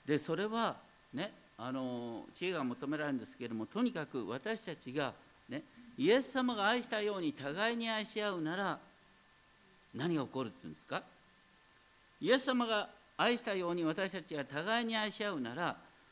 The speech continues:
それによってあなた方が私の弟子であることを全ての人が認める。私たちはどっかでね、キリストの弟子として見られるためにはどうしたらいいかと、こうね、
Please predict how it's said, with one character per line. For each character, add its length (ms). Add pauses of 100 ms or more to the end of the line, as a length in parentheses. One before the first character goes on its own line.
(120)
そ 180
れ 100
に 140
よ 140
っ 20
て 200
あ 80
な 100
た 100
方 220
が 120
私 420
の 80
弟 180
子 100
で 140
あ 60
る 80
こ 120
と 120
を 120
全 260
て 140
の 80
人 180
が 140
認 220
め 100
る。 80 (1160)
私 260
た 100
ち 120
は 60
ど 120
っ 40
か 140
で 120
ね、 200
キ 140
リ 160
ス 80
ト 100
の 140
弟 220
子 100
と 120
し 60
て 120
見 160
ら 160
れ 100
る 100
た 140
め 100
に 100
は 100
ど 120
う 60
し 60
た 80
ら 80
い 20
い 40
か 120
と、 60 (160)
こ 80
う 20
ね、 100